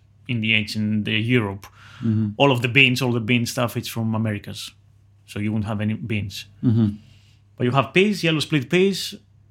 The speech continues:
Speaker 1: lentils, and chickpeas.
Speaker 2: Am I right in thinking that the, it was only really the elites that are eating the kind of food that we're making now, like the burgers and the meat and stuff?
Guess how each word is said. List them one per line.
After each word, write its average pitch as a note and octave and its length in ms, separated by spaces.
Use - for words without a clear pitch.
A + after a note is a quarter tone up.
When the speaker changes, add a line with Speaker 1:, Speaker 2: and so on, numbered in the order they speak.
Speaker 1:
lentils, C3 480
and G#2 100
chickpeas. - 420
Speaker 2:
Am B2+ 100
I C3 100
right C3 200
in A2 120
thinking A2 380
that G2 360
the, G#2 840
it A#2+ 80
was G#2 120
only C#3+ 260
really A#2+ 240
the G2+ 160
elites G#2 460
that F#2+ 220
are G2 60
eating G2+ 300
the G2 60
kind F#2+ 200
of - 60
food F#2+ 220
that F#2 120
we're F2+ 140
making F2 320
now, F2 280
like E2+ 200
the E2+ 100
burgers E2+ 480
and E2+ 100
the E2+ 60
meat F2 260
and F2+ 140
stuff? - 360